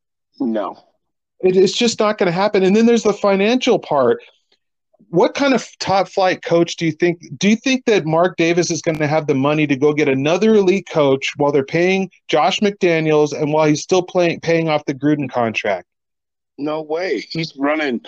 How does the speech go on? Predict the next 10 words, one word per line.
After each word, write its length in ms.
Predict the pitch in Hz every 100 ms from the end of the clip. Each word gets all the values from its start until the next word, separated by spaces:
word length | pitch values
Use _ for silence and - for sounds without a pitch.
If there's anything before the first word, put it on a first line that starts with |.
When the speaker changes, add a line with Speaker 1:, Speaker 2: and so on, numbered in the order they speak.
| - - _
Speaker 1:
pocketbooks 720 | - - 190 196 151 143 117 165
not 320 | 147 143 151
quite 260 | - 156
as 180 | 127 - -
thick 240 | 202 208
as 140 | 143 117
it 160 | 123
once 320 | 117 135 123 156
was, 380 | 170 190 139
man. 300 | 107 113 135